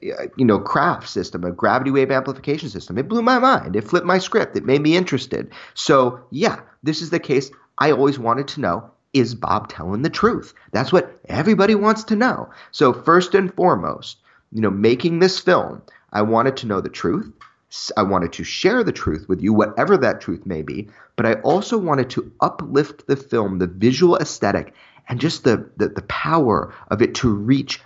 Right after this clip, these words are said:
millions and millions of people, two generations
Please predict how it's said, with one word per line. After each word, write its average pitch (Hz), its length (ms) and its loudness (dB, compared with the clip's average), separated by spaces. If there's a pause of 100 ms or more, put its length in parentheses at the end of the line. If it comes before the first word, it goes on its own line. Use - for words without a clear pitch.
(120)
millions 156 720 6
and 139 300 2
millions 139 380 4
of 127 100 -4
people, 117 280 2
two 220 420 4
generations 147 800 2